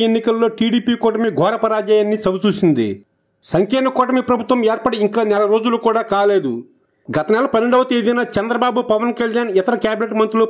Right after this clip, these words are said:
ప్రమాణ స్వీకారం చేసిన విషయం తెలిసిందే. ఈలోపు విజయవాడ మున్సిపల్ కార్పొరేషన్ స్టాండింగ్ కమిటీ ఎన్నికల్లో కూటమి సర్కారు చేదు ఫలితాలను ఎదుర్కోవాల్సి వచ్చింది. ఈ ఎన్నికల్లో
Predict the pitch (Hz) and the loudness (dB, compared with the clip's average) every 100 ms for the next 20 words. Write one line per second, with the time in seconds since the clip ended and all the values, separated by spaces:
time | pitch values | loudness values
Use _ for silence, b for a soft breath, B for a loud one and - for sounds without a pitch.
0 | 208 208 220 190 214 208 208 208 214 208 | 2 0 -2 -2 -2 0 -2 0 0 2
1 | 208 190 208 190 185 175 190 143 117 107 | 0 0 -2 0 -2 2 2 4 0 -4
2 | - _ _ _ 143 208 247 269 208 185 | -14 _ _ _ 2 4 4 2 0 2
3 | 254 254 226 226 269 262 247 233 247 240 | 2 2 -2 0 0 0 -2 0 -2 2
4 | 247 - 220 233 240 240 233 240 233 226 | 0 0 0 0 0 0 0 0 0 0
5 | 233 226 220 247 - _ - 226 277 - | 0 0 0 0 -6 _ -2 0 0 0
6 | 247 220 247 240 - 226 226 247 233 240 | -2 -2 -2 -2 0 0 2 -2 0 0
7 | 240 220 220 233 226 226 220 202 196 190 | 0 0 0 0 0 0 2 0 2 0
8 | 156 113 101 _ _ _ _ - 175 208 | 2 -2 -4 _ _ _ _ 0 2 2
9 | 262 269 269 | 2 2 2